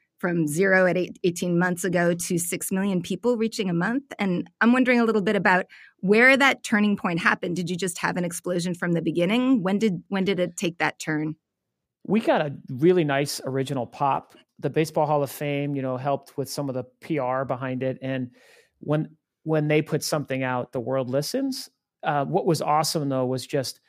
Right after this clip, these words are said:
Speaker 2: so many people kind of, uh, leaned forward and said, You know, this is, this is much overdue. And so it kinda took on a life of its own. That publicity really helped out of the gate. But probably what helped more than anything, and you guys are, you guys know this,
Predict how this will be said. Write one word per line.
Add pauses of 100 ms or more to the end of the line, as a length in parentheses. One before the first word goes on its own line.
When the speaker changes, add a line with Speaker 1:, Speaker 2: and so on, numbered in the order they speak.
(180)
Speaker 2:
so
many
people
kind
of, (460)
uh, (100)
leaned
forward
and
said,
You
know,
this
is, (460)
this
is
much
overdue.
And
so
it
kinda
took
on
a
life
of
its
own. (280)
That
publicity
really
helped
out
of
the
gate. (320)
But
probably
what
helped
more
than
anything,
and
you
guys
are, (100)
you
guys (140)
know
this,